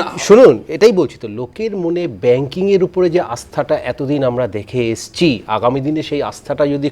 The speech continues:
কমে যায়, তাহলে কিন্তু অবাক হবার কিছু নেই। আপনি যদি বলেন, "কেন?" আজকে আমার টাকা তুলতে গিয়ে আমাকে দীর্ঘ ঝামেলা,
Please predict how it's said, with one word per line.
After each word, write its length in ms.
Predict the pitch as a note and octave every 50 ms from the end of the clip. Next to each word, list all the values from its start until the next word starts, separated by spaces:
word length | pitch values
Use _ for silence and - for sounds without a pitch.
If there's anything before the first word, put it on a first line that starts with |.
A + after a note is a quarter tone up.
| -
কমে 340 | - C3 A#2+ A#2+ B2 B2 A#2+
যায়, 380 | F#2+ B2 B2+ A#2+ A2+ G#2 F#2+ - - - - - - -
তাহলে 300 | - C3 A#2 A#2 A#2 A2
কিন্তু 360 | A#2 - - B2+ A2+ G#2 - B2
অবাক 420 | - A#2 A2+ G2+ A2+ A2 - -
হবার 280 | - G#2+ G2 G#2 G#2 G2
কিছু 340 | - - G#2 - - A2
নেই। 220 | G2+ G2 F#2+ F#2+ F2 - - -
আপনি 260 | F2+ F#2 - - A#2+
যদি 200 | A2 A#2 A2 A2+
বলেন, 280 | G#2+ A2 G#2+ G#2+ G#2 G#2 -
"কেন?" 240 | - - G#2+ G#2+ A2 B2 D3 F#3 G#3+ - - - - - - - -
আজকে 320 | - A2 A#2 - - - - - -
আমার 260 | C#3+ D3 E3 D4 C#4 - -
টাকা 220 | G#3+ G3+ - G#3
তুলতে 420 | F#3+ - - E3 D3+ C3+ - D#3+ C#3
গিয়ে 200 | C3 D3 D#3 C#3+
আমাকে 420 | A#2 A#2 B2 B2 - - G3 - - - - _ G#2
দীর্ঘ 500 | G#2+ C3+ A2+ G2+ - - - D#3 D#3+ F3 E3+ - - - - _ _ -
ঝামেলা, 600 | - G#2 G2+ A2 A#2+ B2 A#2 A2+ A#2 A#2 B2+ C3+